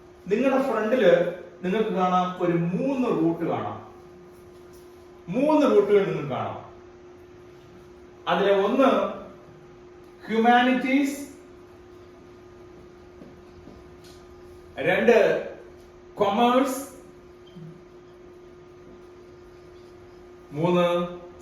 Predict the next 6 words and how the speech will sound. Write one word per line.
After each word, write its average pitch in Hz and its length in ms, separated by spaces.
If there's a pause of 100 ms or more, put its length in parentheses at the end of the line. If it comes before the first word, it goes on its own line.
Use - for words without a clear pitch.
(140)
സയൻസ്. 104 540 (4000)
നിങ്ങൾ 269 360
ഈ 285 240
പത്താം 254 380
ക്ലാസ്സിന് 277 400
ശേഷം 208 520